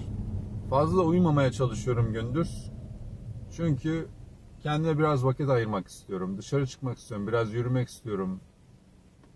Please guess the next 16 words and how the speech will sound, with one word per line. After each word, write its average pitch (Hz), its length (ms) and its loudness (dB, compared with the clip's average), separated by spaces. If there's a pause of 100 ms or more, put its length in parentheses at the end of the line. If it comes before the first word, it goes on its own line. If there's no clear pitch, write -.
(3500)
Evet, 185 300 6 (100)
e, - 120 0 (440)
hava 175 420 8 (320)
kapalı 185 400 6
diyorduk. 190 340 4
Kar 202 220 4
yağıyor. 185 500 6 (480)
Çok 160 220 -4
ilginç. 151 400 0
Bugün 147 280 2
Nisan 143 340 2
yirmi 151 340 2
üç 175 160 -4
ve 143 140 -2
kar 151 200 2
yağıyor. 127 500 2